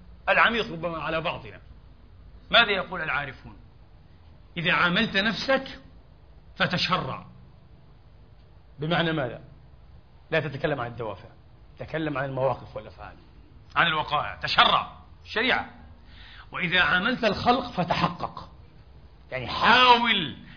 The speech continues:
أن تكتسب بقدرك، بقدر نضجك، بقدر وعيك بذاتك، منظوراً إلهياً، منظوراً إلهياً. حاول أن تفترض لهم الافتراضات الطيبة، حاول أن تتقمص حالات ضعفهم وهشاشتهم،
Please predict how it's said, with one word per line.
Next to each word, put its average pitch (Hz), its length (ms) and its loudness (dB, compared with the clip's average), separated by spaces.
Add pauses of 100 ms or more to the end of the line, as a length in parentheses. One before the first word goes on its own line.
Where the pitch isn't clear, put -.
(120)
أن 180 160 2
تكتسب 175 600 0 (340)
بقدرك، 208 560 6
بقدر 214 280 0
نضجك، 240 480 0 (220)
بقدر 196 260 -4
وعيك 202 280 2
بذاتك، 160 420 0 (400)
منظوراً 190 440 0
إلهياً، 170 580 0 (720)
منظوراً 208 680 0
إلهياً. 156 480 0 (300)
حاول 220 720 8
أن 180 200 0
تفترض 208 440 4
لهم 165 360 0
الافتراضات 160 540 -2
الطيبة، 120 560 -8 (340)
حاول 214 440 6
أن 190 120 0
تتقمص 185 520 0
حالات 185 360 6
ضعفهم 151 500 -2
وهشاشتهم، 160 720 -4